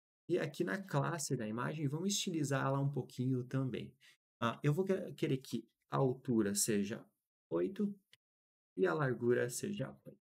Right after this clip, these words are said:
Se a gente salvar aqui, a gente já tem a imagem, tá? O que que a gente poderia também fazer aqui?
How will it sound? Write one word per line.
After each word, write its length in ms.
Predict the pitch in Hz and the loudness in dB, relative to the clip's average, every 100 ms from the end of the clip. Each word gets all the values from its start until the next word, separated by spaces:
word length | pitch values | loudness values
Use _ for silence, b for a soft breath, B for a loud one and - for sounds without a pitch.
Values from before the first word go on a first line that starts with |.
| _ - | _ -2
Se 60 | 185 | 2
a 60 | |
gente 220 | 185 214 202 | 4 4 4
salvar 280 | 180 156 | 2 0
aqui, 140 | 147 160 | -2 -2
a 20 | |
gente 140 | 160 | -2
já 120 | 160 156 | -2 -2
tem 180 | 156 | -2
a 40 | 156 | 2
imagem, 480 | 143 98 92 - _ | 2 2 -2 -8 _
tá? 240 | 110 131 - B B B | 2 2 0 B B B
O 60 | |
que 120 | 175 233 | -4 0
que 80 | |
a 60 | 226 | 4
gente 180 | 214 202 | 4 2
poderia 400 | 196 180 180 180 | 2 4 4 2
também 240 | 170 165 | 0 -2
fazer 340 | 151 160 151 151 | -2 -4 -4 -4
aqui? 400 | 147 240 240 | -2 -2 -2